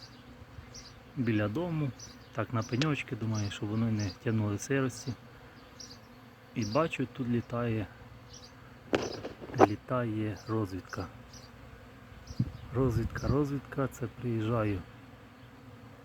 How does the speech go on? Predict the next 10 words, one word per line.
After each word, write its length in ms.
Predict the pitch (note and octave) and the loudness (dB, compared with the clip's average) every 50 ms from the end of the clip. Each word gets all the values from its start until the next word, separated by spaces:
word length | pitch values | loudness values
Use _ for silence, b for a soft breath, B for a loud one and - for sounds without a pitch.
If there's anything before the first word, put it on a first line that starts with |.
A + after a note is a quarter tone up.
| - - - - | -16 -10 -6 -4
і 40 | B2+ | -4
дивлюся, 580 | G2 F#2 B2 A2+ G#2 G#2+ G#2 - - - G#2+ - - - - - - - - - - - - - - - - | -2 -2 -2 0 0 0 0 0 -2 -4 -4 -6 -6 -12 -18 -16 -16 -16 -16 -16 -16 -18 -18 -18 -16 -10 -4
а 120 | - C3 A#2 | -4 -2 -2
тут 300 | - - A#2 - - A#2+ | 0 -2 -2 -2 2 4
рій. 240 | A2+ B2 A2 F#2+ - - - - - - - - - - - - - - - - - - - - - - - - - - | 4 4 4 2 0 -4 -12 -18 -18 -18 -18 -18 -18 -16 -16 -16 -16 -16 -18 -18 -18 -18 -18 -18 -18 -16 -16 -16 -8 -2
Рій 280 | - A2 G#2 B2+ C3+ B2+ | 0 4 6 6 6 6
ще 180 | - - B2 A2+ | 6 2 -2 -2
такий, 460 | - B2+ A#2+ - - D3+ D#3 E3 D#3 | -4 -6 -8 -2 2 2 2 2 2
що 260 | - - - C3+ C#3 - - | 0 -2 0 -2 -2 -2 -2
ого-го. 640 | C#3+ D3 D#3 C#3+ A#2 C#3 C3+ C3 A#2+ A2 A2 G#2 | 0 2 2 2 2 2 2 2 4 2 2 2